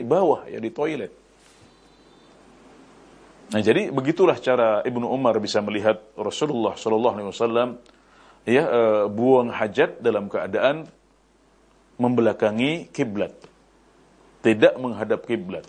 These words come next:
Ya, jadi beliau dalam posisi di atas, ya, di punggung rumahnya Hafsah. Dan, eh, kita juga bisa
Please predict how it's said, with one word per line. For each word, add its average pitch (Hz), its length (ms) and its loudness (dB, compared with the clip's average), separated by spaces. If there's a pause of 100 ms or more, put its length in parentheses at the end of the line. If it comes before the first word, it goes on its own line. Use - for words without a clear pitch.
(140)
Ya, 92 200 -6
jadi 107 80 0
beliau 127 280 0
dalam 113 240 0
posisi 104 400 -6
di 123 80 0
atas, - 400 -2
ya, 95 80 -8
di 101 120 -6
punggung 143 480 -2
rumahnya 135 560 -2 (240)
Hafsah. 101 440 -4 (1600)
Dan, 110 480 0
eh, 113 200 -2
kita 190 160 0
juga 147 240 2
bisa 104 400 0